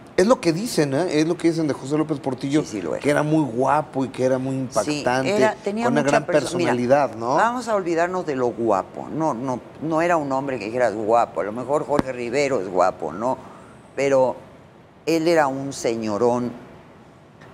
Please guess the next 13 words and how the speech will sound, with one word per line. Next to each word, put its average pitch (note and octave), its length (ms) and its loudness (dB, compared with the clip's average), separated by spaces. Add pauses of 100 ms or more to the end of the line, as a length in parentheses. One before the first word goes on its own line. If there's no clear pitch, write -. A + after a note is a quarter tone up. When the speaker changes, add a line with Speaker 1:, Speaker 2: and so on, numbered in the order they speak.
(580)
Speaker 2:
con A#2 300 0
mucha C#3+ 340 0
prestancia, A#2+ 1000 -2 (840)
con C3 180 -2
una C3 220 0
gran C#3 280 2
personalidad, A2+ 880 0 (1900)
obviamente B2+ 640 2
con A2+ 200 -2
una A2+ 240 -2
gran A#2+ 400 2
cultura, G#2+ 680 -4
¿no? - 520 -16